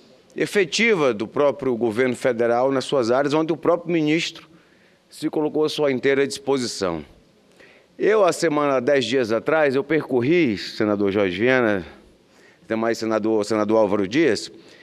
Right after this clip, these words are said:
a B R trezentos e dezessete no sentido de Rio Branco a Assis Brasil. E tenho cobrado diva-, diversas vezes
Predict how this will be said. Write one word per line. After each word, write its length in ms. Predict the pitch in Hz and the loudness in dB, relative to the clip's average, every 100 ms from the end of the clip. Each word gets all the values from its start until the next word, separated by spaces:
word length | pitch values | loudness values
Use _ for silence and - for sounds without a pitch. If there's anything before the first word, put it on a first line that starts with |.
| - - - | -20 -14 -2
a 140 | 127 | 0
B 100 | 143 | 4
R 160 | 165 170 | 4 4
trezentos 460 | 170 156 170 165 | 4 4 2 2
e 20 | 151 | 2
dezessete 480 | 160 - 185 170 | 0 2 2 2
no 100 | 170 | -2
sentido 460 | 165 170 156 175 147 | 0 0 0 -2 -2
de 100 | 165 | -2
Rio 220 | 160 170 | 0 0
Branco 500 | 139 175 185 - - - - | 2 0 0 -4 -16 -16 -4
a 140 | 143 | -2
Assis 340 | 147 - 170 139 | -2 -2 -6 -2
Brasil. 540 | 156 135 107 110 85 - - _ - - - - - - | 0 0 0 -2 -2 -8 -20 _ -20 -20 -20 -20 -14 -10
E 60 | - | -2
tenho 240 | 226 220 | -2 0
cobrado 760 | 208 165 131 127 151 165 139 104 | 0 0 0 0 2 2 2 -2
diva-, 400 | 117 110 139 110 | -6 -2 -2 -2
diversas 520 | 110 151 175 151 117 | 0 2 2 0 -4
vezes 720 | 98 139 156 113 90 - - | -2 0 0 0 -6 -10 -12